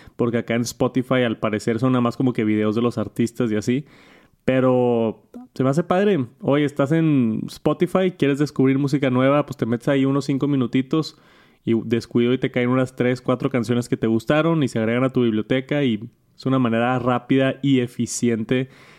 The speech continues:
de, de escuchar música. Va a estar interesante ver cómo funciona el, el algoritmo, a ver qué te recomienda o qué pedazo de canción te pone,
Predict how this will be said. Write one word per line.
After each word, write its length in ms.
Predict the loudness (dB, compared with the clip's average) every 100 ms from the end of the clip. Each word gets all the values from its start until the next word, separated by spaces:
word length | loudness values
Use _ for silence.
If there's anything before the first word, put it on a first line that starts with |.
| _ -14
de, 480 | -2 0 0 0 -4
de 120 | -2
escuchar 460 | -2 -2 -4 -2 -2
música. 400 | -2 -2 -2 -2
Va 60 | -2
a 20 |
estar 180 | 0 -2
interesante 420 | 0 0 0 0
ver 140 | 0
cómo 160 | 0 -2
funciona 480 | -2 0 0 2 2
el, 140 | 2
el 120 | 0
algoritmo, 600 | 0 0 2 0 2 0
a 40 | 2
ver 160 | -2
qué 140 | -2 -2
te 160 | 0
recomienda 720 | -2 -2 -2 0 0 2 0
o 140 | 0 -2
qué 100 | -6
pedazo 480 | -2 0 0 0 -2
de 100 | 0
canción 440 | -2 -2 -2 -2
te 140 | -2 -4
pone, 440 | -2 0 0 -2